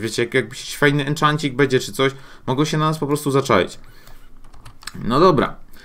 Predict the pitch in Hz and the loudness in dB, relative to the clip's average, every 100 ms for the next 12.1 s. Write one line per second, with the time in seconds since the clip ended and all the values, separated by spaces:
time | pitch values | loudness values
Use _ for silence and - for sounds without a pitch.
0 | - - 104 - 180 196 190 190 190 180 | -12 -2 -2 2 2 6 6 6 8 8
1 | 196 202 135 131 170 - 156 151 143 - | 8 6 4 2 2 4 4 2 0 4
2 | 185 180 - 131 127 117 113 117 - 123 | 4 4 6 6 6 2 0 -2 0 2
3 | 160 147 117 117 127 120 110 110 107 107 | 2 2 2 4 4 4 0 0 0 0
4 | 101 - 120 117 110 104 113 113 107 104 | -2 -2 0 2 2 0 0 -2 -2 -2
5 | 101 104 107 101 110 - 98 98 104 98 | -4 -2 -2 0 0 0 -2 -2 -4 -2
6 | 98 92 113 139 160 - - - 110 107 | 0 -2 0 0 -2 -10 -20 -10 -6 -2
7 | 107 107 - 117 117 131 131 113 104 117 | 0 0 0 -2 0 2 2 0 0 -2
8 | 107 104 113 107 104 104 101 98 101 143 | -2 -2 -2 -2 0 0 0 0 0 -2
9 | - - - 120 156 165 170 120 117 151 | -6 -14 -10 0 4 4 2 -2 0 2
10 | 180 131 123 147 156 156 160 190 196 - | 2 0 2 4 6 4 4 4 4 2
11 | 110 110 123 131 - 113 110 110 110 107 | -2 -2 -2 -4 -2 -4 -2 0 2 2
12 | 104 | -2